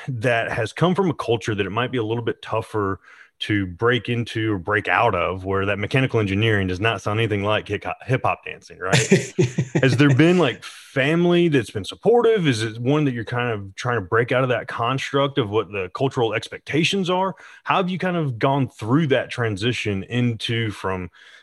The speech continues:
Speaker 1: from hip hop to dancing and engineering into multifamily? How has that transition been for you?
Speaker 2: You know, honestly, it was a,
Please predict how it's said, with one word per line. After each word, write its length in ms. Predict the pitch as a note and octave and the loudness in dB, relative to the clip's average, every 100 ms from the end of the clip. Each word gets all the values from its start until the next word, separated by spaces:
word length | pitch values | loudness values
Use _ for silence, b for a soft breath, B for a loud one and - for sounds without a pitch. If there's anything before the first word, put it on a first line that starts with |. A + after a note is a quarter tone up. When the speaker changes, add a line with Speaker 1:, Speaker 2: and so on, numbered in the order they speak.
| _ | _
Speaker 1:
from 500 | - F#2 F2+ F2 - _ _ _ | -6 -4 -4 -8 -14 _ _ _
hip 240 | - D3+ B2 | 2 2 2
hop 220 | F2 D2+ - | 0 -2 -10
to 580 | - G#2+ F#2 F2+ F2+ F2 G#2 - | -8 -4 -4 -4 -6 -10 -14 -2
dancing 800 | E3 D3 - G#2+ G2+ G2 G2 - - | 2 2 2 -2 -2 -4 -6 -8 -6
and 220 | F#2 - | -6 -2
engineering 840 | D3+ B2+ D3+ F3 C#3+ A2 G#2 G2 | 0 2 2 4 4 4 0 -2
into 380 | G#2+ A#2 G2+ G#2+ | -2 -2 0 0
multifamily? 680 | G#2 F#2+ F#2 - E2+ E2+ E2 | 2 0 -2 -4 -6 -4 -4
How 140 | B2 | 0
has 100 | D3+ | 0
that 120 | C3+ G2 | 0 -2
transition 440 | G2+ G2 F#2+ F2 | -6 -6 -8 -8
been 160 | G2 F#2 | -10 -10
for 100 | - | -16
you? 140 | - _ _ _ _ _ D#3+ | -20 _ _ _ _ _ 4
Speaker 2:
You 160 | E3 | 8
know, 280 | F#3+ A3+ F3+ | 8 6 4
honestly, 580 | C#3 D#3 F#3+ - G3+ D#3+ | 4 4 4 4 4 4
it 80 | C#3+ | 6
was 220 | D#3+ C3 | 4 6
a, 380 | C#3+ B2+ A#2 | 6 6 6